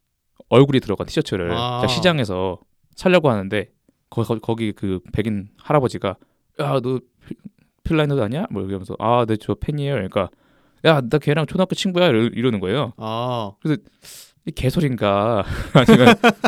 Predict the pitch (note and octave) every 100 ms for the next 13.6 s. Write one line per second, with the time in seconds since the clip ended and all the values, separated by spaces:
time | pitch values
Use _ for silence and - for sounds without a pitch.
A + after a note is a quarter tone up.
0 | - E3+ B2 B2+ C#3+ A#2 G#2+ A#2 A2 F2
1 | - - - _ _ - D#3 E3 F#3 E3
2 | D#3 A#2+ D#3+ C#3+ B2 A#2 D3+ G#2 - _
3 | _ - D3+ D#3+ F3+ A2+ A2 C3 C3 A#2+
4 | G#2+ F#2 F2 F2 F2+ F#2 F2 - D3+ -
5 | C#4 C#3 C4+ - A#3+ A3 E3 C3+ A2+ -
6 | _ E3 D3+ - F3+ A3 G#3 F#3+ - G3
7 | E3 F#3 F3+ B2+ A#2 G#2+ G2+ G2+ G#2+ G#2
8 | D3+ C#3+ G2+ - _ D#3 D3+ B3 - F3
9 | D3+ B2 A2+ G#2 F#2+ G#3 A#3 B3+ B3 G#3+
10 | B3+ C#4+ - D3+ D3 C3 A#2+ G2+ G2+ F2+
11 | G3 B3+ C#4 C#4+ C#4+ C4+ C4 A#3 A3+ C4
12 | C4+ C#4+ C#4+ F#3 E3 D3 B2+ G#2 A2 A#2+
13 | G#2 F#2+ F2+ C3+ -